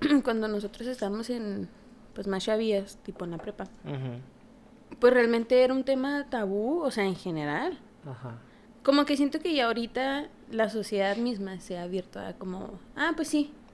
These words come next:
Speaker 2: Algo
Speaker 1: O
Speaker 2: más
Speaker 1: sea,
Speaker 2: normal.
Speaker 1: ajá, verlo más normal
Speaker 2: Ujú.
Speaker 1: o, o, o hemos hecho por normalizarlo más.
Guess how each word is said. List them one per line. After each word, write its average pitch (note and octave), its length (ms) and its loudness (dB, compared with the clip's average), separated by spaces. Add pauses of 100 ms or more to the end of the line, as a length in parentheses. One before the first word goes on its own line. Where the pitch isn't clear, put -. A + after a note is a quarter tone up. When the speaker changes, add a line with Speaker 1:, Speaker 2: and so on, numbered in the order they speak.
Speaker 2:
Algo D3+ 240 -2
Speaker 1:
O D#3 40 -2
Speaker 2:
más E3 100 0
Speaker 1:
sea, D#3+ 100 0
Speaker 2:
normal. D#3 300 0 (280)
Speaker 1:
ajá, G#3+ 280 0
verlo G#3 260 0
más A3 240 -6
normal G#3 420 -4
Speaker 2:
Ujú. G3 40 -2
Speaker 1:
o, F3+ 380 -4
o, F#3+ 340 -8 (520)
o G3+ 100 2
hemos G3 200 -2
hecho A3 180 -4
por G#3 240 -2
normalizarlo F#3 840 -2
más. F#3 360 -8